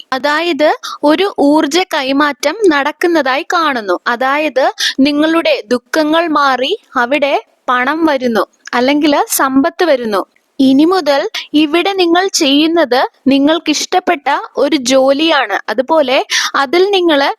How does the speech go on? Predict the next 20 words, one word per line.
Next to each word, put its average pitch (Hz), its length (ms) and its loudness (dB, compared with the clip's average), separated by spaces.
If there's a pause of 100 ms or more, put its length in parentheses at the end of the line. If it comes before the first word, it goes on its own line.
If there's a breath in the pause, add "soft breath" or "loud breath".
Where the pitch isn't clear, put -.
(100)
വിജയിക്കുകയും 285 880 0
ചെയ്യും. 269 440 -2 (340 loud breath)
നിങ്ങൾ 359 360 2
പ്രതീക്ഷിക്കുന്നതിലും 381 1080 0
കൂടുതൽ 320 640 2
സമ്പാദ്യം 294 840 0 (300 loud breath)
നിങ്ങൾ 330 340 2
അതിൽ 330 320 2
നിന്നും 320 380 0 (120)
ഉണ്ടാക്കും. 277 680 0 (440 loud breath)
എന്തവസരം 320 960 2
നിങ്ങളുടെ 294 420 2
അടുത്ത് 285 560 0
വരികയാണെങ്കിലും 285 960 0 (280 loud breath)
ധാരാളം 339 640 2
പൈസ 311 420 2 (220)
അതിൽ 262 380 2
നിന്നും 302 340 2 (220)
ഉണ്ടാകും. 269 640 2 (400 loud breath)
നിങ്ങൾ 370 300 2